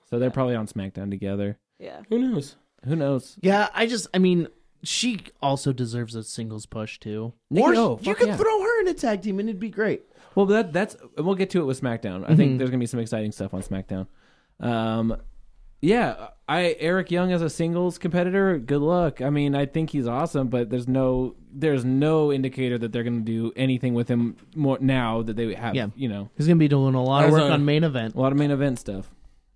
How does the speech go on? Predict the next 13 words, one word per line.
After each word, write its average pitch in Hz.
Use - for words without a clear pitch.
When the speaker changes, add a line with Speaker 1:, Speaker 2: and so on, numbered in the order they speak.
Speaker 1:
Uh, 120
Speaker 3:
As 156
our 165
Speaker 1:
no. 127
Speaker 3:
friend 170
Stone 170
Cold 139
here 143
in 131
the 123
corner 143
would 120
say, 123